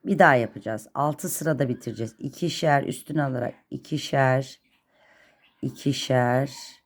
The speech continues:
ikişer çıktım. Şimdi ne yapıyoruz? Son sıramızı yapıyoruz. Bir zincir çek.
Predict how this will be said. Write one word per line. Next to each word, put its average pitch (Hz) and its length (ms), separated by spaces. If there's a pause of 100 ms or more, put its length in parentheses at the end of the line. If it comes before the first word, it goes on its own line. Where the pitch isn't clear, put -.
(520)
ikişer 127 720 (120)
çıktım. 95 1300 (560)
Şimdi 202 480
ne 226 60
yapıyoruz? 165 640
Son 226 260
sıramızı 127 500
yapıyoruz. - 760 (2250)
Bir 247 200
zincir 170 520
çek. - 680